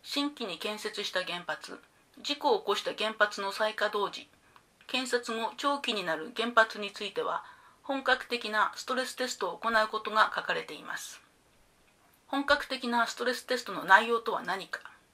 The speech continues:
簡易テストとは何なのか、菅首相がお分かりのはずですから、自ら国民の皆さんにご説明になる責任があります。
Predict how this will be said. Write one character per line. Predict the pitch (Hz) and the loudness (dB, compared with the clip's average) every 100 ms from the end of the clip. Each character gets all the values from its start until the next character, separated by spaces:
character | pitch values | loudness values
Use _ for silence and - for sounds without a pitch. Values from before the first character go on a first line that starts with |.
| _ _ - _ _ | _ _ -20 _ _
簡 | 240 254 | 6 8
易 | 262 | 4
テ | 277 | -2
ス | 277 | -4
ト | 190 | -6
と | - | -4
は | 156 | -2
何 | 180 220 226 | 4 4 4
な | |
の | 180 | -2
か、 | - - - - - - _ _ - | -4 -8 -8 -14 -20 -20 _ _ 2
菅 | 262 254 | 4 4
首 | 226 | 2
相 | 214 202 190 | 2 2 6
が | 175 - | 4 4
お | |
分 | 214 233 | 4 4
か | 247 | 4
り | |
の | 233 | 2
は | 220 214 | 0 -2
ず | 202 | -2
で | 214 | -4
す | - | -2
か | 160 | -2
ら、 | - - - - _ _ | -2 -4 -14 -20 _ _
自 | 254 247 247 | -6 -4 4
ら | 185 160 - | 6 6 0
国 | - 202 240 | -6 -4 -2
民 | 240 | 0
の | 233 | -2
皆 | 220 226 | 2 2
さ | 220 185 | 4 0
ん | 160 | -2
に | - - _ _ _ | -12 -16 _ _ _
ご | - | -6
説 | 214 247 240 247 | -2 -2 0 -2
明 | 226 | -2
に | 226 | -2
な | 208 | -2
る | 175 | -2
責 | - - 185 | -6 -8 -8
任 | 180 | -4
が | 175 | 2
あ | 156 | 2
り | 156 | 0
ま | 160 151 | -8 -8
す。 | - - | -12 -16